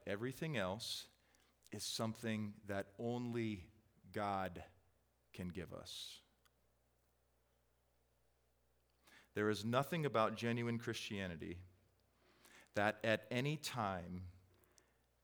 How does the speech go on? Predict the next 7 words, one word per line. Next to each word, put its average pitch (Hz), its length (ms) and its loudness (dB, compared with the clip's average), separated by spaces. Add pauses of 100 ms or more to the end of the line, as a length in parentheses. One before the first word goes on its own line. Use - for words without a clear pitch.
(440)
ever 113 480 4 (1200)
can 92 160 -4
say 131 320 4
with 135 200 0
a 110 40 0
straight 113 340 0
face, 95 600 -2